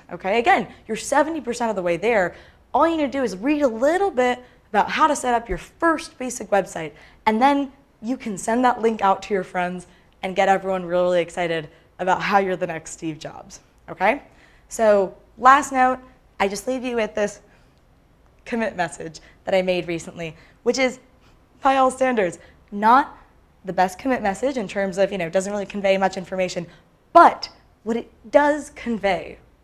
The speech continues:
is my excitement about GitHub. What it does convey is how exciting these things can be and, and how fun. And,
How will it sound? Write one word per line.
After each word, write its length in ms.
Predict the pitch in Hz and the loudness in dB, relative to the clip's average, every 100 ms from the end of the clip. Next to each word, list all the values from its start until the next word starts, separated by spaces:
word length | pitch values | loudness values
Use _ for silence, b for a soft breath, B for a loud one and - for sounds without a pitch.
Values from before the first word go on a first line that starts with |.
| _ _ b b b | _ _ b b b
is 100 | 202 | 0
my 140 | 214 | 0
excitement 460 | 233 254 254 170 - - _ - | 0 -2 -4 -10 -20 -20 _ -10
about 340 | 190 185 - | 0 0 0
GitHub. 380 | - - 165 - b b b | -4 -6 -8 -16 b b b
What 100 | 190 | -8
it 220 | 190 - | -8 -8
does 340 | - 330 330 262 | -2 2 2 0
convey 640 | - 254 214 208 175 185 B B B B B - | -4 -2 0 0 0 -2 B B B B B -4
is 120 | 285 | -2
how 460 | 320 330 330 330 - - - | 0 2 0 -2 -8 -20 -4
exciting 480 | 320 - 403 440 349 | -2 2 4 4 2
these 140 | 277 | 0
things 200 | - 180 | -6 -12
can 100 | - | -14
be 180 | 175 170 | -14 -10
and, 140 | 196 | -6
and 120 | 208 220 | -4 -4
how 140 | 262 | -4
fun. 600 | 262 - 403 392 262 185 B B B - | -6 -4 0 0 0 -4 B B B -4
And, 240 | 220 208 | -4 -4